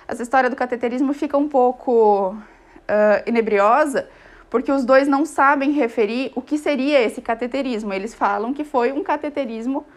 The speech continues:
mas não há um registro médico desse procedimento. Hábitos de vida, então, ele é tabagista há cinquenta e cinco anos e ele fuma três cigarros ao dia, segundo o paciente, ao máximo.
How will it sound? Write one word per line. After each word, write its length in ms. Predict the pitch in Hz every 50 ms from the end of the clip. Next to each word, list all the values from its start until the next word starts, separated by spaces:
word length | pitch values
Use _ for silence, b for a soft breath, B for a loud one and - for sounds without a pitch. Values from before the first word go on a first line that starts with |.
| B B B B B B B -
mas 260 | 240 247 247 277 262
não 220 | 262 262 269 262
há 200 | 254 254 269 285
um 60 | 302
registro 600 | 330 311 330 277 285 226 254 294 - - - 311 320
médico 640 | 277 254 240 240 254 233 - 262 262 - 320 349 - - _ _ -
desse 400 | 240 233 220 247 233 285 277 -
procedimento. 680 | - 254 277 277 277 254 220 277 277 214 - - - - _ _ _ B B B B B B B B B B B B B -
Hábitos 420 | - 294 269 294 302 - 330 349
de 100 | 330 285
vida, 360 | 247 220 247 277 294 285 254
então, 400 | 247 262 277 262 254 262 294 294
ele 100 | 262 233
é 80 | 208 214
tabagista 680 | 214 226 208 247 262 269 254 233 254 330 - - 302 240
há 80 | 240 247
cinquenta 320 | 247 214 220 208 214 226
e 20 |
cinco 240 | 226 269 262 285 330
anos 280 | 294 285 285 302 311 330
e 40 | 285
ele 100 | 285 -
fuma 360 | - 302 277 277 302 302 B B B B B _
três 260 | - 262 302 311 359 403
cigarros 440 | - - 339 294 285 320 320 294
ao 140 | 247 254 254
dia, 200 | 214 226 277 302
segundo 280 | - - 254 226 233 233
o 40 | 226
paciente, 400 | 226 220 - - 277 277 277 311
ao 120 | 277 277
máximo. 480 | 294 269 - - - - - 180 -